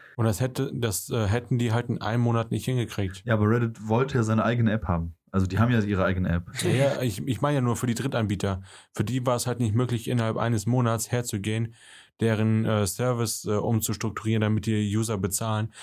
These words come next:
Speaker 1: Weil, wenn du jetzt, sagen wir mal, eine Million User hast und du machst jetzt ein Abo-Modell draus, du weißt
Speaker 2: Genau.
Speaker 1: ganz genau, alle werden runterspringen.
Speaker 2: Genau. Aber das wollten die ja auch nicht. Reddit wollte das ja nicht.
Speaker 1: Nein, Reddit wollte Geld machen.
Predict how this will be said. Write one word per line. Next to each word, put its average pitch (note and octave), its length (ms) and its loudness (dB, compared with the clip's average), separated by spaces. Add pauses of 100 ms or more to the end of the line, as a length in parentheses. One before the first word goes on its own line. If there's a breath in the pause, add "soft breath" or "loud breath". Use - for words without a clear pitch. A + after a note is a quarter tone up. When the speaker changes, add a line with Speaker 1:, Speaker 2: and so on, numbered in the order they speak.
(220 loud breath)
Speaker 1:
Weil, G#2+ 380 0 (180 loud breath)
wenn A#2 140 0
du A2+ 40 2
jetzt, G#2+ 160 0
sagen A#2 160 0
wir G#2+ 120 4
mal, - 40 -2
eine B2 220 2
Million A2 300 4
User A2+ 340 0
hast A2 240 -2
und G#2+ 80 0
du G#2 60 2
machst A2 200 0
jetzt G#2 220 -4
ein G2+ 100 0
Abo-Modell G2+ 600 0
draus, G2+ 480 -2 (580)
du D#3+ 100 -2
weißt F3+ 220 2
Speaker 2:
Genau. E3+ 100 0
Speaker 1:
ganz E3 120 -2
genau, D3+ 220 0
alle C3 280 0
werden A#2 160 0
runterspringen. A#2+ 560 2
Speaker 2:
Genau. E2+ 180 2 (1600)
Aber A2+ 140 0
das A#2 200 -2
wollten C#3 280 0
die G#2 80 4
ja F2 120 2
auch E2+ 140 -2
nicht. E2+ 360 -4
Reddit A#2+ 280 2
wollte C#3 280 0
das G2 160 -2
ja F2 100 -4
nicht. E2+ 400 -4
Speaker 1:
Nein, A2 340 0
Reddit A2+ 400 0
wollte B2 280 0
Geld B2 300 0
machen. E2+ 420 0